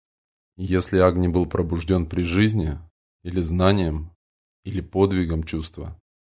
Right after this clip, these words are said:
то он немедленно совершит великую трансмутацию.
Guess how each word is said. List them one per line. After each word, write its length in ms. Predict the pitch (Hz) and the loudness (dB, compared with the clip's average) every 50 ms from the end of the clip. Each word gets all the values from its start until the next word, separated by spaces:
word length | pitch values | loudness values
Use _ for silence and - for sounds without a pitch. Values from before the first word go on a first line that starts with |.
| _ _ _ _ _ _ _ _ _ _ _ _ - | _ _ _ _ _ _ _ _ _ _ _ _ -6
то 100 | - 95 | -2 0
он 180 | 95 98 95 95 | 2 4 4 4
немедленно 540 | 92 90 90 92 95 95 95 104 101 98 | 4 4 4 4 4 4 4 2 0 0
совершит 520 | 95 - - 87 85 80 - - 98 92 82 | 0 0 0 -2 -2 -2 -2 -2 -2 -2 0
великую 380 | 90 85 82 87 85 - 90 | 0 0 0 0 -2 -2 -4
трансмутацию. 960 | 82 - 92 87 80 - 95 92 85 - 95 90 82 - - - 80 76 80 - | -2 0 -2 -2 -2 -4 -6 -6 -2 0 0 0 0 -2 -8 -12 -12 -14 -14 -16